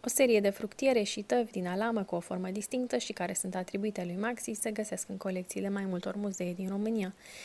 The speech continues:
Iată însă că în numărul din decembrie o mie nouă sute douăzeci și trei al revistei Școlii Reimann, Farbe und Form,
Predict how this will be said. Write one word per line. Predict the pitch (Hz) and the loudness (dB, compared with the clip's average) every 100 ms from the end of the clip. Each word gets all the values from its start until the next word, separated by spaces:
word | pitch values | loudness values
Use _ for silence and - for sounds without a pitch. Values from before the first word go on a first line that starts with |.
| - - - | -14 -12 4
Iată | 320 - | 4 6
însă | 190 - 247 | 4 4 0
că | - | 2
în | 214 | 2
numărul | 208 202 180 175 | 4 2 2 0
din | 180 185 | -2 -4
decembrie | 185 214 202 190 | -2 0 0 0
o | 175 | 0
mie | 180 180 | -2 -2
nouă | 175 170 | -2 -4
sute | - | -4
douăzeci | 180 175 170 175 | -2 -2 -2 -4
și | - | -4
trei | 226 277 247 | -2 2 2
al | - 214 | 2 2
revistei | 196 190 - 190 | 2 -2 -6 -6
Școlii | - - 175 190 | -6 -2 0 2
Reimann, | 220 220 202 208 | 2 2 -2 -4
Farbe | - 170 180 180 | -4 -4 -4 -6
und | 185 | -8
Form, | - 240 220 | 0 2 2